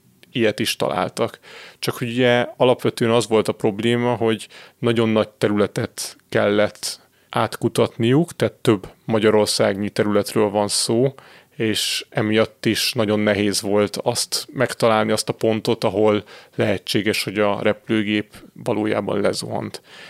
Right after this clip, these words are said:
Egyébként próbálkoztak azzal is, hogy ugye itt beszéltünk a Flaperonról, ami Reunion szigetén előkerült,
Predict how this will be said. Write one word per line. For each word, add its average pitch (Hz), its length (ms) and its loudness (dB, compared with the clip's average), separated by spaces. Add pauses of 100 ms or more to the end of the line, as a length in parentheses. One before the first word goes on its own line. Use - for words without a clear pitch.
Egyébként 120 540 -2
próbálkoztak 117 680 0
azzal 107 340 2
is, 120 260 0
hogy 104 440 -2
ugye 107 380 -2
itt 104 180 -10
beszéltünk 110 680 -2
a 104 140 2
Flaperonról, 107 840 0
ami 104 260 -2
Reunion 101 800 -2
szigetén 104 720 -4 (280)
előkerült, 117 800 0